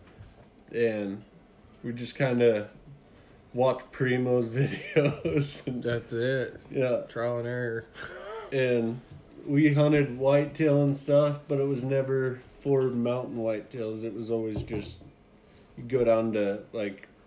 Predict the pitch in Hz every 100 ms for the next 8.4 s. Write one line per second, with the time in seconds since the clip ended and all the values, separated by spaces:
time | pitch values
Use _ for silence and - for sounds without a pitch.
0 | - - 117 117 110 107 104 98 98 107
1 | 95 110 101 98 101 - - _ - 117
2 | 107 117 101 104 98 92 - - - -
3 | 120 - - 113 107 107 101 101 98 98
4 | 107 104 95 - 104 98 - - - -
5 | - - - - - 110 113 104 - -
6 | 117 110 110 113 110 110 104 113 117 113
7 | 127 117 110 120 120 117 107 110 117 113
8 | 113 107 107